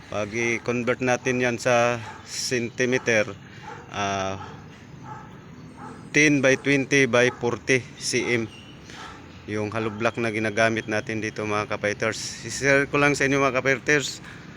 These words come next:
lalong lalo na sa mga, ah, baguhan pa sa masonry, paano natin,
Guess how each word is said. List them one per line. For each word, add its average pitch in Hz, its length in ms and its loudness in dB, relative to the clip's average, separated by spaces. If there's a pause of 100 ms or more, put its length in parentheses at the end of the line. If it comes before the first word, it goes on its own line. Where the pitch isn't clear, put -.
(140)
lalong 117 400 0
lalo 117 240 4
na 117 160 -2
sa 113 160 -6
mga, 107 640 -2 (240)
ah, - 160 -12
baguhan 107 480 -4
pa 113 160 -2
sa 107 400 4
masonry, 110 560 0 (880)
paano 104 320 -6
natin, 110 560 -2